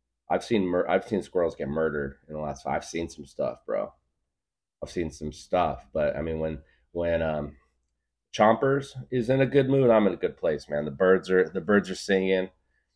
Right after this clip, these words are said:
Um, murder's at a low, low rate, um, in the squirrel community, which is sick. And, um, we're just, like, up and going. I walked, I went out to walk my dog, and, like, people down the street, like,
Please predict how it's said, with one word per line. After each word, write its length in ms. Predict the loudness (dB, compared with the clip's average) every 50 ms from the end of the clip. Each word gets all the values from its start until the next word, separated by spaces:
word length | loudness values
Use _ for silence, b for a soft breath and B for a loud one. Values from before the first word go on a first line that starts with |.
| _ _ _ -2
Um, 260 | -2 0 0 -2 -2 2
murder's 360 | 6 6 6 6 4 2 4
at 120 | 4 4 4
a 60 | 4
low, 300 | 2 4 4 6 6 6
low 280 | 4 4 4 4 4 2
rate, 400 | 2 2 2 2 0 -2 -6 _ _ _ -8
um, 400 | -6 -6 -4 -4 -6 -6 -8 -12
in 140 | -14 -14 -14
the 80 | -14 -14
squirrel 720 | -16 -14 -6 -2 0 2 4 4 4 4 4 2 -2 _
community, 580 | _ -12 -6 -4 -2 -2 0 0 -2 -2 -2 -8 _
which 180 | -16 -16 -16 -16
is 140 | -16 -16 -14
sick. 640 | -14 -14 -14 -10 -2 2 2 2 2 -2 _ _ _ _ _ _ _ _ _ _ _ _ _ _ -6
And, 340 | -2 0 2 2 2 2 2
um, 400 | 0 0 2 0 -2 -2 -6 -10 _ _ _ _
we're 100 | -6 -6
just, 300 | -4 -4 -6 -8 -8 -6
like, 300 | -4 -4 -4 -4 -4 -6 -6
up 280 | -2 -2 -2 -2 -2 -4
and 160 | -4 -4 -2
going. 240 | 0 0 2 2 2
I 60 | 0
walked, 380 | 2 4 4 4 4 0 -4 -6
I 40 |
went 180 | -2 0 2 2
out 100 | 2 0
to 80 | 0 -2
walk 200 | -2 -2 -2 -2
my 80 | -6 -6
dog, 300 | -4 -2 -2 -2 -2 -4
and, 100 | -6 -8
like, 140 | -8 _
people 240 | _ -20 -10 -10 -6
down 140 | -4 -4 -6
the 60 | -6
street, 220 | -8 -4 -4 -4 -4
like, 120 | -6 -12